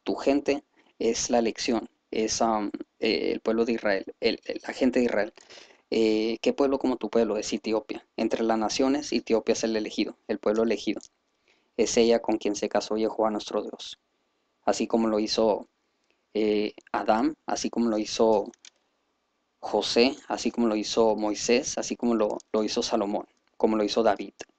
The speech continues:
Y no tengo evidencia para apoyar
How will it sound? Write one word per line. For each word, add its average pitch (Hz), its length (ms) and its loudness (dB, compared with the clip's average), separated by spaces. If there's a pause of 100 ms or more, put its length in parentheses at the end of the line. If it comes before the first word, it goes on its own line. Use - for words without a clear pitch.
(1200)
Y 113 280 0
no 117 180 -2
tengo 135 200 2
evidencia 113 460 -2
para 110 240 -2
apoyar 104 460 -4